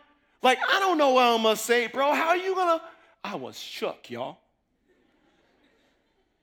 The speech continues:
Shook. Get there to the jail, and I'm all messed up. I'm not even thinking about the salvations that's coming. I'm thinking about how I'm gonna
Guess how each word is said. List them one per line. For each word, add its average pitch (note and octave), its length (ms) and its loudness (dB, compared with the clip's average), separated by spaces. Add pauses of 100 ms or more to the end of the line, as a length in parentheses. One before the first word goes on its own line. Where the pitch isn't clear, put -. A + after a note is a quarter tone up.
(720)
Shook. - 340 -14 (960)
Get C4+ 180 -10
there C4 320 -4 (280)
to - 80 -12
the A#3 100 -14
jail, B3+ 480 -6 (460)
and A#3+ 100 -2
I'm C4 140 -2
all C4 160 2
messed F#3+ 340 -6
up. C#3+ 300 -4 (400)
I'm C#4+ 100 -2
not C4+ 140 -2
even A3+ 160 -4
thinking A#3 260 -8
about A3 300 -2
the F#3+ 40 -12
salvations G#3+ 600 -2
that's F3+ 200 -6
coming. G3 200 -8
I'm B3+ 100 -6
thinking G3+ 240 -8
about F#3 240 0
how F#3+ 220 -4
I'm C4+ 100 -6
gonna D#3+ 220 -4